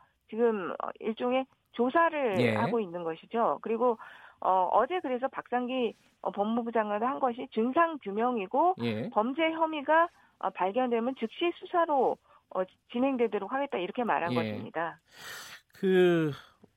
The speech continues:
Speaker 2: 이, 이번 만약에 조사도 그렇고 실제로 막 재수사가 이, 이어진다면은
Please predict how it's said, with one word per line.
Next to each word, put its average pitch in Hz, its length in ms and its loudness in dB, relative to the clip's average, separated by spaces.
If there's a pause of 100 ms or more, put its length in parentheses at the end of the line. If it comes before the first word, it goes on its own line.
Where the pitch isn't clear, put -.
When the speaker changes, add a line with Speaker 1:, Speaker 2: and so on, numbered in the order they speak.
(300)
Speaker 2:
이, 165 280 0
이번 180 580 6
만약에 147 380 0
조사도 226 460 6
그렇고 139 600 0
실제로 202 380 0
막 123 200 2
재수사가 139 580 0
이, 123 280 -2
이어진다면은 131 1120 0